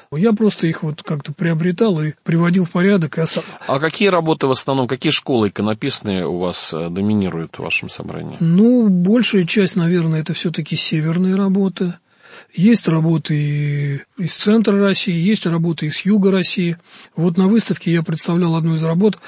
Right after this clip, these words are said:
Speaker 1: которая привезена с Афона. Это греческая работа, она написана маслом. Есть самые разные работы и по географии, и по иконе, по школе иконописания, и по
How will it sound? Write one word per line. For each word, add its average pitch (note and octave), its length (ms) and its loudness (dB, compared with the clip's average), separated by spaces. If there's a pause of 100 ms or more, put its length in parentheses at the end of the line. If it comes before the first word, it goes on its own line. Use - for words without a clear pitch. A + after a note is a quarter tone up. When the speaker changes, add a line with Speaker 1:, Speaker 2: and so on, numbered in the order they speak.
(200)
Speaker 1:
которая E3+ 360 -2
привезена E3+ 520 0
с - 100 -2
Афона. F3 540 0 (260)
Это D3+ 180 -6
греческая E3+ 520 0
работа, E3+ 400 -2
она D3+ 140 -2
написана D3+ 500 -6 (280)
маслом. E3 520 0 (400)
Есть G#3+ 220 2
самые B3+ 320 2
разные E3+ 340 2
работы F3+ 540 2 (280)
и F#3 120 0
по E3+ 140 0
географии, F3+ 640 2
и E3+ 180 0
по E3 280 -2
иконе, F3+ 600 2
по E3+ 240 0
школе G#3+ 460 4
иконописания, F3+ 840 2
и F3 140 0
по E3+ 320 0